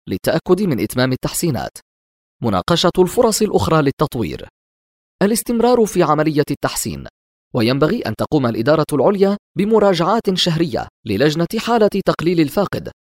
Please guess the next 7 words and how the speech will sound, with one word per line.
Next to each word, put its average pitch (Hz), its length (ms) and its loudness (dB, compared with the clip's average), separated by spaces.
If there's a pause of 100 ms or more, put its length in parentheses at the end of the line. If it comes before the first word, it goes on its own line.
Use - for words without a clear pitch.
(120)
تقييم 123 380 -2
المعايير 135 580 0 (100)
والأفعال 190 680 2 (100)
قيد 175 220 0
التنفيذ، 143 540 -4 (380)
وإزالة 110 440 0
عقبات 117 520 0